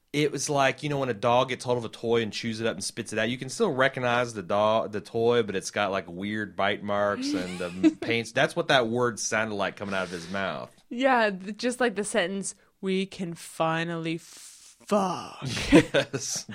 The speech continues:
Speaker 1: Ginger.
Speaker 2: can't even recreate it. He just, I don't know how he does it.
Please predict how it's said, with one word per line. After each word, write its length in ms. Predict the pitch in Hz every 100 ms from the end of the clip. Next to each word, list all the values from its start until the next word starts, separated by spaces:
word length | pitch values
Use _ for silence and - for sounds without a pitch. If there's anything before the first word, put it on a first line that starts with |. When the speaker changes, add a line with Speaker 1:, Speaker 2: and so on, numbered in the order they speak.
| -
Speaker 1:
Ginger. 180 | 185 285
Speaker 2:
can't 220 | 294 311
even 220 | 330 302
recreate 560 | 247 226 233 214 190 262
it. 80 | -
He 40 | 180
just, 300 | 190 196 -
I 140 | -
don't 100 | 202
know 100 | 180
how 160 | 170 165
he 60 | 160
does 220 | 139 -
it. 220 | 95 -